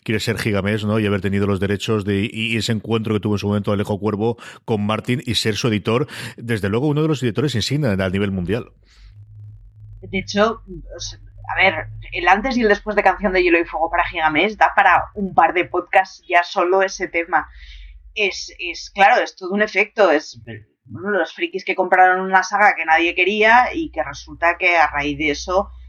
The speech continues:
Speaker 2: han podido montar uno de los grandes templos que hay en España de la literatura de género, en donde puedes conseguir absolutamente todo. Es una maravilla.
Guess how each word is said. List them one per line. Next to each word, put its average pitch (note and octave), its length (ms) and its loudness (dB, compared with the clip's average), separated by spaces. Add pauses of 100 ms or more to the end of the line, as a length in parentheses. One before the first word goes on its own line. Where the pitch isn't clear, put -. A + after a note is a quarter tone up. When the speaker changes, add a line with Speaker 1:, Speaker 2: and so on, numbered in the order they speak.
(180)
Speaker 2:
han E3 200 -4
podido E3+ 320 0
montar E3+ 540 4
uno G3 180 2
de F3+ 80 2
los D#3 120 -2
grandes D#3+ 300 -4
templos D#3 320 -8
que E3+ 80 -2
hay D3+ 120 -2
en D3 80 -8
España D#3+ 320 -4
de D3 80 0
la D3+ 160 0
literatura D3 460 -2
de C#3 100 -2
género, D3 560 -6
en D#3 100 -6
donde D3+ 180 -8
puedes D3+ 260 -6
conseguir D#3+ 360 -8
absolutamente D3+ 720 -4
todo. G3+ 280 4
Es - 160 -2
una G3 120 4
maravilla. F3 580 4